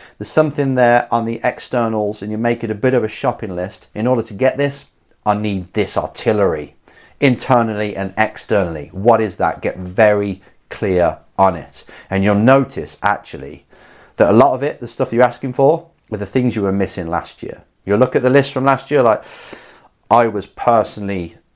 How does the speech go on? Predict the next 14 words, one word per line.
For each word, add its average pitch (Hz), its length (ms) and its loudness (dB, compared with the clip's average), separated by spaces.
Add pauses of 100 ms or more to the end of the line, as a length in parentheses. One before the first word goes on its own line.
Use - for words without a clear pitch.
(160)
not 107 240 0
delivering 107 360 2
these 107 200 2
areas 107 420 4
and 98 240 -6
external 98 680 -4
these 104 280 -2
areas, 90 480 2
and 98 340 -10
you 101 120 -8
pretty 120 320 -2
much - 180 -6
flipping 107 420 -4
it - 200 -10